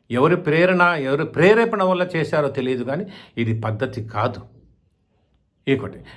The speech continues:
ఈ రెండవది, మీ సినిమా యాక్టర్లు అందరూ వీళ్ళు వారు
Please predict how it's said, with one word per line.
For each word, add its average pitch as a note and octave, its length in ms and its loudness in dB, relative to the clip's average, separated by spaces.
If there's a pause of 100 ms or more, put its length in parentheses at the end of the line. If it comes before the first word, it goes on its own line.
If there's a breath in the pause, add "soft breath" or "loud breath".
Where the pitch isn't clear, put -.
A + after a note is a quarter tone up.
ఈ - 40 2
రెండవది, G3 680 2
మీ F#3 220 4
సినిమా G3 360 2
యాక్టర్లు D#3+ 360 2
అందరూ C#3+ 240 0
వీళ్ళు C#3+ 260 0
వారు A#2+ 640 0